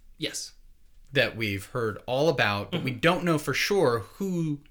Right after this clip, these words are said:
Speaker 2: killed Dickie Moltisanti. And we
Speaker 1: Mm-hmm.
Speaker 2: still actually don't know who killed him,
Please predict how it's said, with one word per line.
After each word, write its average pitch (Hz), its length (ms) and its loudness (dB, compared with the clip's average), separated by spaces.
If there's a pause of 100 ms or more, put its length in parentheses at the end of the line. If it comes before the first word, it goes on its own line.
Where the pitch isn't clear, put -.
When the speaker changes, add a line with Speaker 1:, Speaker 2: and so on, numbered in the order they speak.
Speaker 2:
killed 101 520 0
Dickie 110 260 -4
Moltisanti. 90 680 -8
And 196 140 4
we 220 60 6
Speaker 1:
Mm-hmm. - 60 2
Speaker 2:
still 403 140 4
actually 202 260 4
don't 160 160 2
know 131 140 2
who 170 200 -2
killed 240 440 6
him, 123 500 -8